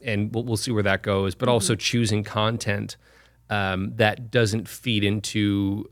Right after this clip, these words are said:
Speaker 1: um, very fast, fast, n-, not fast
Speaker 2: Mm-hmm.
Speaker 1: content,
Speaker 2: Mm-hmm.
Speaker 1: um, meaning, <laughs> meaning slow content.
Speaker 2: <laughs>
Speaker 1: Uh, so, like, Miss Rachel is a channel that we love. I don't know if you've
Speaker 2: I know
Speaker 1: seen any
Speaker 2: her.
Speaker 1: of
Speaker 2: We're
Speaker 1: that.
Speaker 2: friends on TikTok.
Speaker 1: Are you?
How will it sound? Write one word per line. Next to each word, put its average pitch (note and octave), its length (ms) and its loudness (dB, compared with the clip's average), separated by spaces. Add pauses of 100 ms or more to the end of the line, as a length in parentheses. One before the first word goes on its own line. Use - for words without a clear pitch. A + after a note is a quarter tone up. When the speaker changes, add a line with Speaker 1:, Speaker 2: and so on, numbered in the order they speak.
Speaker 1:
um, G2 400 -6 (220)
very G2+ 680 0
fast, - 720 -4 (920)
fast, A2 440 0 (200)
n-, C#3+ 120 2
not C#3 200 2
fast G#2+ 360 2
Speaker 2:
Mm-hmm. - 120 -12
Speaker 1:
content, F2 440 -2
Speaker 2:
Mm-hmm. - 100 -6
Speaker 1:
um, G2 300 0
meaning, G2 280 0 (120)
<laughs> A#2 140 -4
meaning B2 200 6
slow - 320 4
content. - 680 0
Speaker 2:
<laughs> D4+ 60 6 (240)
Speaker 1:
Uh, B2 240 6
so, C3 140 4
like, B2 200 6
Miss C3+ 300 6
Rachel G#2+ 540 6
is F#2+ 100 2
a F#2+ 60 6
channel F#2 360 4
that F2+ 180 4
we F#2 220 0
love. F2+ 420 4
I G2 120 2
don't G2 160 4
know F#2 140 4
if F2 140 -2
you've F#2 300 0
Speaker 2:
I F#3 180 4
know G3 120 4
Speaker 1:
seen A3 140 8
any B3 140 4
Speaker 2:
her. A3+ 120 6
Speaker 1:
of - 60 2
Speaker 2:
We're B3 80 6
Speaker 1:
that. G3 120 6
Speaker 2:
friends D#4 240 6
on F4 140 8
TikTok. F#4 520 6
Speaker 1:
Are A2+ 140 6
you? A#2 280 6